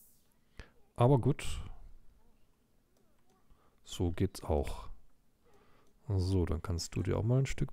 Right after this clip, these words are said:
Pizza holen. Ist auch kein Fehler. Du kriegst auch langsam Hunger.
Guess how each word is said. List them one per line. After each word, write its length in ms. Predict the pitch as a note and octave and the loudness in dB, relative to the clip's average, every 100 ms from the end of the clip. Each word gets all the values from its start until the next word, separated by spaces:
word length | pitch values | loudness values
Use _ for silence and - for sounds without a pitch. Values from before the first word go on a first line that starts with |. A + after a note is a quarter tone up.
| - | 0
Pizza 400 | - C#3+ - - | 4 4 2 2
holen. 680 | C#3 C3+ D3 D#3 E3+ F3+ D#3+ - - - - _ - _ - _ _ _ _ _ - _ _ _ _ _ _ _ _ _ - - _ _ _ _ _ _ _ - _ - - _ - - - - - - | 4 6 6 6 6 4 -2 -10 -14 -20 -20 _ -20 _ -20 _ _ _ _ _ -20 _ _ _ _ _ _ _ _ _ -20 -20 _ _ _ _ _ _ _ -20 _ -20 -20 _ -20 -20 -20 -20 -20 -18
Ist 160 | - - | -16 -6
auch 260 | E2+ D#2+ - | 0 0 0
kein 260 | - C#3 | 2 4
Fehler. 460 | C#3+ - D3+ D#3+ F3+ E3+ - - - - - - - - _ _ _ - - - - | 2 2 4 6 4 4 -2 -8 -10 -14 -16 -18 -20 -20 _ _ _ -20 -20 -20 -6
Du 160 | A2 | -2
kriegst 420 | G#2+ G2 - - - | 0 -2 -4 -4 2
auch 160 | A#2 | 4
langsam 540 | C3 C3+ D3 C#3 D3+ C#3+ | 6 6 6 4 4 6
Hunger. 440 | D3 D#3+ E3+ D#3+ | 6 6 6 4